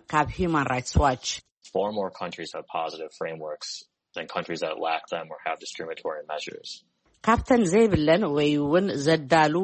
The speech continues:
Speaker 1: ስጉምትታት ዘለወን ሃገራት ዝብዝሓ እየን እተን ኣወንታዊ ቀጥዕታት ዘለወን። ብሰንኪ ከምዚ ዝበሉ ኣወንታዊ ሕግታት ምህላዎም ዘይፈልጡ መምሃራን ወይ እውን ወለዲ ትሕቲ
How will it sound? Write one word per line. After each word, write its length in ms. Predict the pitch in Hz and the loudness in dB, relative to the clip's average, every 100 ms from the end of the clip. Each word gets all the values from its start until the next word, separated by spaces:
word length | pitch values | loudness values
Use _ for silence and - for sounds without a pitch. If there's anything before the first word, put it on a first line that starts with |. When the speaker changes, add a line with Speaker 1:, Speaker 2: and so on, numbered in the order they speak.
| 196 | -2
Speaker 1:
ስጉምትታት 800 | - 160 196 196 151 160 165 - - - - - | -6 -6 -4 -4 -2 2 2 0 -8 -8 -10 -16
ዘለወን 600 | 127 180 214 180 147 143 | 2 2 4 2 2 2
ሃገራት 460 | 143 139 131 151 180 - | 0 -2 2 2 2 -2
ዝብዝሓ 520 | 156 190 196 180 165 135 | -4 -2 0 0 -2 -2
እየን 240 | 78 143 156 | 0 -2 -4
እተን 280 | 147 165 156 | -6 -6 -2
ኣወንታዊ 500 | 147 165 185 147 147 147 | 0 0 0 0 0 0
ቀጥዕታት 540 | 147 143 - 135 135 - | -4 -6 -8 -4 -6 -4
ዘለወን። 640 | 131 131 131 135 139 127 110 - _ _ - _ _ - | -4 -2 0 0 0 -2 -6 -14 _ _ -20 _ _ -4
ብሰንኪ 360 | 170 247 226 - 214 | 0 2 2 2 0
ከምዚ 220 | 196 208 | 0 0
ዝበሉ 280 | 220 165 156 139 | 0 2 4 6
ኣወንታዊ 460 | 156 208 196 165 143 | 4 4 2 2 0
ሕግታት 400 | 151 151 151 143 | -6 -6 -4 -2
ምህላዎም 580 | 165 220 208 143 151 156 | -2 -2 2 4 4 2
ዘይፈልጡ 580 | 143 185 151 - 131 - 147 | -2 -2 -2 -2 -4 -4 -2
መምሃራን 580 | 165 160 139 143 160 165 | 0 0 0 0 0 0
ወይ 180 | 135 | 0
እውን 240 | 135 156 202 196 _ - - 147 | 0 2 0 -2 _ -20 -6 4
ወለዲ 400 | 185 208 185 143 156 | 6 6 2 0 -4
ትሕቲ 240 | - 202 | -4 -8